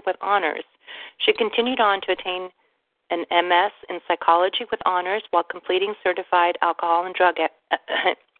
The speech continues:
and drug counselor, her C A D A C hours. She is a certified advanced clinical hypnotherapist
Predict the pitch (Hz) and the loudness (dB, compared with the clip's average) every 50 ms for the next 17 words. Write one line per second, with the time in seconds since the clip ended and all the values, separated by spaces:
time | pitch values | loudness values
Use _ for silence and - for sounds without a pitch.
0 | _ - 190 190 180 190 190 196 196 190 - _ - - 175 170 165 - _ - | _ -4 -4 -2 2 4 4 4 4 2 -2 _ -6 -6 -4 -4 -6 -8 _ -4
1 | 160 160 175 208 208 _ _ _ - 190 - - - 175 175 170 160 170 185 - | -2 -2 -2 -4 -6 _ _ _ -8 -8 -6 -4 -2 -2 0 0 0 -2 -2 -6
2 | _ - - - - - - 156 151 147 - - - - - 185 180 175 - - | _ -16 -18 -18 -8 0 2 4 4 4 2 -2 -4 -4 -2 -2 -2 -2 -4 -6
3 | 175 - - 180 175 180 - - 185 175 175 180 170 - 165 170 170 165 - - | -8 -2 -2 -2 -2 -2 0 0 2 2 2 0 -4 -4 -4 -4 -4 -6 -6 -6
4 | - 180 175 170 - 175 170 165 175 - - 185 175 - 185 175 175 185 - 240 | -6 -6 -6 -4 -2 -2 -2 0 -2 -4 -4 -8 -6 -2 0 0 0 0 0 0
5 | 247 240 | -2 -2